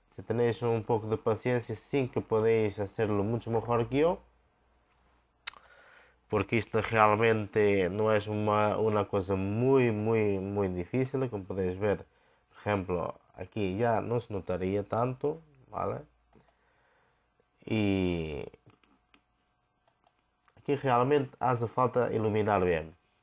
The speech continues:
Como podéis observar, tenemos un, todavía, eh,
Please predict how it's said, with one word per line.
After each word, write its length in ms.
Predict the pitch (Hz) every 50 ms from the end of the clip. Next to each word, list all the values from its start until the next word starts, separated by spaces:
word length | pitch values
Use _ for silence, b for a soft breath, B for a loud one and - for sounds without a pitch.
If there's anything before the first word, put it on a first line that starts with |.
| _ _
Como 140 | - 95 92
podéis 240 | 95 110 110 110 107
observar, 800 | 117 113 107 - - 117 120 127 131 135 135 139 139 147 - - - _ _ _ _
tenemos 540 | _ 104 104 107 113 117 120 123 127 123 -
un, 720 | 117 110 107 104 104 101 101 101 101 98 98 95 92 90 90
todavía, 760 | - 98 95 101 101 98 95 104 107 113 117 120 123 131 - b b b b b b b
eh, 1000 | - 87 92 95 98 98 98 95 95 95 95 92 92 92 90 90 87 85 82 80